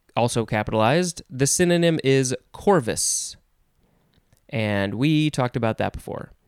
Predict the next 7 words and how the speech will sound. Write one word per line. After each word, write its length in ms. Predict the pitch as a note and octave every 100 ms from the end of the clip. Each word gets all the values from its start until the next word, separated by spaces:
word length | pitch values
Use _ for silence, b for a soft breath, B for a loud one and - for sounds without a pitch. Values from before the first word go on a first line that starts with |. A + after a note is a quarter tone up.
| _ D3
Number 180 | E3+
four, 440 | D#3+ C#3+ C3 C3 C3 _ _
the 100 | C#3+
synonym 540 | C#3+ E3+ E3 D#3+ D3+ D3
is 340 | B2 B2+ B2 B2 - _ _ _ _ _
humble 540 | - B2 D3 E3+ F3
pie, 600 | F3+ G#3 F3 A2+ F2+